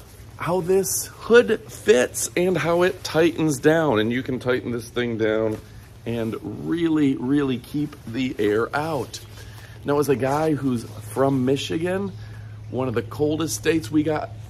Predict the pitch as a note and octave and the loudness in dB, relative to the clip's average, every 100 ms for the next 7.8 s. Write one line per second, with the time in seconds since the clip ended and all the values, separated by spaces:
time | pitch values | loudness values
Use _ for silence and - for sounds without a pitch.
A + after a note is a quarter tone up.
0 | - A#2 C3+ D#3 D#3 - D#3+ C#3 - D3 | -6 -2 0 0 -2 -2 -2 0 0 2
1 | D#3 D3+ D#3+ - D3 C3 A2 B2+ D3 C#3 | 2 2 0 0 0 0 2 4 4 4
2 | C#3+ E3 - E3 E3+ E3 E3+ F3+ E3 - | 2 2 -2 0 2 2 2 0 0 -8
3 | - - - - - G#2+ A2+ C3+ C3+ A2 | -16 -16 -16 -12 -6 -6 -2 0 0 -2
4 | F#2 - F3 F3+ - E3 - - D3+ E3+ | -6 -8 -8 -4 -2 -2 -4 -10 -8 -2
5 | F3 D#3 - D#3+ E3 D#3+ C#3+ C#3+ D3+ F3 | -2 -2 -4 -2 0 2 2 2 2 -2
6 | G#3 G#3 - - - A#2+ B2 B2+ - A2+ | -4 -8 -12 -12 -6 -2 -2 -4 -4 -4
7 | G2 G#2 G2 F2+ F2+ F2+ F2 - | -4 -4 -4 -4 -2 -4 -6 -10